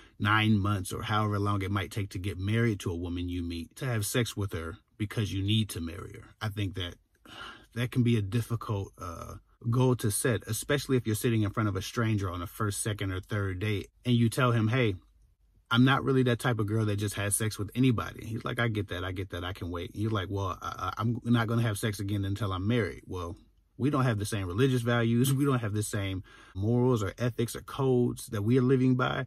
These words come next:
That can be a tough sell, especially for a stranger who feels like, "Okay, so every date is, uh, one step closer to marriage. I didn't sign up for this. I just wanted to meet somebody and figure out who we could be organically, not based the next,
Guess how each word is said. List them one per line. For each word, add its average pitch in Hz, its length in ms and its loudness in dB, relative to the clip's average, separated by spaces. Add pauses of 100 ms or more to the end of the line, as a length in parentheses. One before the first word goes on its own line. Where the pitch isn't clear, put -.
(400)
That 139 160 0
can 139 120 0
be 131 140 4
a 123 80 6
tough 117 240 0
sell, 135 320 0
especially 131 440 -2
for 117 200 0
a - 20 0
stranger 113 460 0
who 107 180 -2
feels 104 240 0
like, 101 160 -4
"Okay, 101 320 -2
so 95 200 -4
every 101 260 0
date 98 320 -4 (100)
is, 92 220 -6
uh, 87 400 -8
one 90 180 -6
step 101 220 -6
closer 98 340 -4
to 85 120 -8
marriage. 117 460 -2 (240)
I 107 220 -2
didn't 117 200 0
sign 113 240 2
up 107 120 -2
for 95 100 -8
this. 90 220 -10
I 92 100 -4
just 104 180 -4
wanted 110 240 0
to 107 80 -2
meet 110 220 0
somebody 98 480 -2
and 98 160 -6
figure 101 280 -4
out 95 180 -4
who 117 100 -2
we 113 160 2
could 107 180 -2
be 101 140 0
organically, 95 760 -4 (340)
not 104 300 0
based 101 300 -2 (260)
the 98 200 -6
next, 95 500 -6